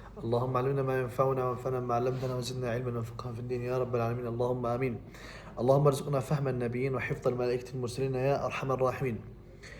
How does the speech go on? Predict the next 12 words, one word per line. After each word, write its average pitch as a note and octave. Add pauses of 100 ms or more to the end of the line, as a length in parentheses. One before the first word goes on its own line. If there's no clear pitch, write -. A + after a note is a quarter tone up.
(280)
Şimdi D3
gençler, D#3 (1000)
biz D#3 (320)
fiilleri D3
iki -
kısma -
ayıralım A2+
ilk -
önce. A#2+ (1200)
Fiil F3 (1500)
sülasi C#3
rubai C#3